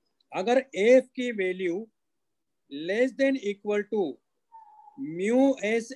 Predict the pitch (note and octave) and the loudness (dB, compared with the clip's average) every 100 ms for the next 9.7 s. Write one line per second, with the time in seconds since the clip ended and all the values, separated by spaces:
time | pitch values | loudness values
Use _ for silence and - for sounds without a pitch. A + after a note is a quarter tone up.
0 | F3 F#3 F#3+ F#3 G3 E3+ F3 F3+ B2+ _ | -4 -4 -4 -4 -2 2 2 2 0 _
1 | _ _ _ _ - D3+ - D#3+ E3 F3 | _ _ _ _ -8 -8 -6 -8 -4 -4
2 | D#3+ D#3 D3+ D#3 C3+ C3+ C#3 C3+ B2+ C3 | -4 -4 -4 -6 -2 -2 0 0 0 -2
3 | B2 B2+ B2+ B2 A#2+ A2+ A2 G#2+ _ _ | -2 -4 -2 -4 -6 -10 -12 -18 _ _
4 | _ _ _ _ _ _ _ _ _ _ | _ _ _ _ _ _ _ _ _ _
5 | _ _ _ _ _ _ _ _ _ - | _ _ _ _ _ _ _ _ _ -4
6 | E3 A3 A3 A#3 G#3 A#3 - F#3 A3+ A#3 | -2 2 2 4 2 0 0 0 0 0
7 | B3 A3+ A3+ A#3 G#3+ A3+ A3+ G3 F#3 G3 | 0 2 2 0 0 0 -2 -4 -4 -2
8 | B3+ C#4 A3+ F#3+ F3+ F3 D#3+ G#3+ _ _ | 0 0 0 -2 -4 -2 -2 -4 _ _
9 | _ _ _ A3 G#3+ - | _ _ _ -2 -2 -4